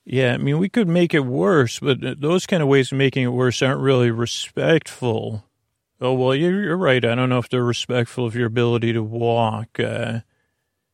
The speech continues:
and enjoy your walking. Totally. We're not actually here. So we're here. We're only in search of making things worse. I guess we're making things worse for you, even as we talk.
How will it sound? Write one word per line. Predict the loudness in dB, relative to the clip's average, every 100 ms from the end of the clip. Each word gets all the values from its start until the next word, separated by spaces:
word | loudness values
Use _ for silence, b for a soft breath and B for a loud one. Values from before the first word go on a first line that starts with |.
| _ -2
and | 0
enjoy | 2 4 4
your | 4 2
walking. | 2 2 2 -2 -10 -6
Totally. | 2 4 6 2 -2
We're | 2 2
not | 2 0 0 2
actually | 2 2 0 0
here. | 0
So | -2 -6 -6
we're | -2 0
here. | 2 2
We're | 2 4 4
only | 4 0
in | -2
search | -2 -2 0
of | 2
making | 4 4 0 0
things | 0 0
worse. | 2 2 2
I | 0
guess | 0 0
we're | 0
making | 2 0 -2
things | -4 -4 -2
worse | -2 -2
for | -4 -2
you, | 0 0 0
even | -2 0 -2 -2
as | -2 -2 -2 -2
we | -4
talk. | -2 0 2 2 -2